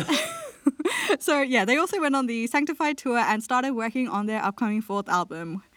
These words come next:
Speaker 1: which we will talk about after yet another song break. Um,
Speaker 2: Okay.
Speaker 1: I chose, yeah, I actually, oh,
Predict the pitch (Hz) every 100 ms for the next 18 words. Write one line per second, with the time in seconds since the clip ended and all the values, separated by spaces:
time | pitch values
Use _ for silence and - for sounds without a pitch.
0 | - - _ 214 208 214 214 226 226 226
1 | 220 - 285 - 254 247 247 - 220 208
2 | 208 214 226 240 226 202 196 202 - -
3 | - - _ _ - 196 185 190 196 196
4 | 202 107 110 185 196 247 233 233 233 226
5 | - _ _ _ _ 202 262 240 220 226
6 | - 254 180 165 175